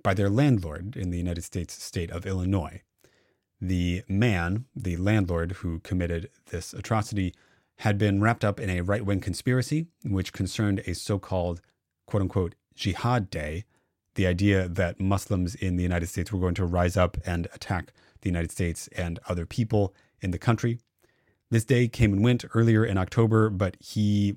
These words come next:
was so wrapped up in this conspiracy that he thought that his tenants were going to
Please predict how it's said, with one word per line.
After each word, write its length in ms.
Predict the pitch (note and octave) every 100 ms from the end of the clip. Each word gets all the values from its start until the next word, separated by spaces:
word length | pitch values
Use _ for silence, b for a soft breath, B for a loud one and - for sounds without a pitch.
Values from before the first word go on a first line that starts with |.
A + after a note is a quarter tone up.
| -
was 380 | G2 F#2 - -
so 380 | - - A2 G#2
wrapped 300 | G2+ F#2+ -
up 160 | F#2 F#2
in 60 |
this 140 | F#2 -
conspiracy 480 | - - F#2 G2
that 140 | F2+ E2+
he 80 | G2
thought 320 | - G2 F#2+
that 120 | F2+
his 160 | G2 -
tenants 340 | - F#2+ -
were 60 | F2+
going 240 | F2 E2+
to 200 | - F2